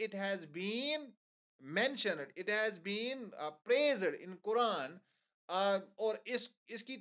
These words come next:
तारीफें बहुत ज्यादा की गई हैं Quran में, और हर उस शख्स के लिए की गई है जो बहसत ह्यूमन being सच, सच,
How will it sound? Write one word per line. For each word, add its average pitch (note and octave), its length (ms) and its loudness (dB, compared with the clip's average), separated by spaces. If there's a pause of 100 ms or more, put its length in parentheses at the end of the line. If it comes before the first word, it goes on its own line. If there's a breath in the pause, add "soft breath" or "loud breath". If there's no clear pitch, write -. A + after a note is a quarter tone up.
(120)
तारीफें B3 640 0
बहुत A#3+ 460 2
ज्यादा E3+ 280 2
की B2 220 -12
गई G#2+ 220 -8
हैं G#2+ 180 -10
Quran G#2+ 300 -8
में, - 100 -18 (400)
और C#4 260 4 (400)
हर D#4+ 220 4
उस C4 240 2
शख्स A#3+ 320 -2
के G#3+ 180 0
लिए G#3+ 200 -8
की F#3+ 200 -10
गई F3+ 220 -2
है C4+ 180 2 (320 loud breath)
जो B3+ 80 -2
बहसत G#3+ 420 2
ह्यूमन G#3 400 -2
being G#3 300 -4
सच, E3 300 0
सच, G3+ 300 -2